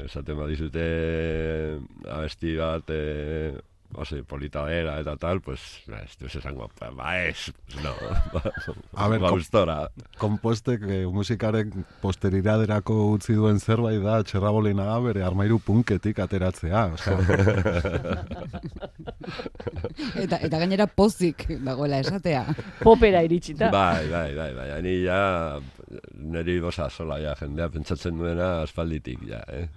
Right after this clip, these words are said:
Speaker 3: Eta ze axola zaizu?
Speaker 1: Ba, pues, eh, pues, bueno, ba, principalmente musika, bai, <laughs> behintzat.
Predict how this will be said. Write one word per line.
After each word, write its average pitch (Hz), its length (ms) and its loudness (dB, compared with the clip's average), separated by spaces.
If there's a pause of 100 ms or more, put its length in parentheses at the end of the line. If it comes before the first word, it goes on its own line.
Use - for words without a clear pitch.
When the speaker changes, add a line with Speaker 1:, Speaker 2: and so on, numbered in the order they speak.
(180)
Speaker 3:
Eta 165 200 -2
ze 214 120 -2
axola 160 340 -2
zaizu? 135 340 -6 (640)
Speaker 1:
Ba, - 180 -12
pues, - 380 -12
eh, - 120 -12 (520)
pues, - 240 -14
bueno, 69 420 -6 (320)
ba, 67 420 -6 (140)
principalmente 82 880 -2
musika, 85 480 0
bai, 98 260 4 (100)
<laughs> 92 120 4
behintzat. 104 460 2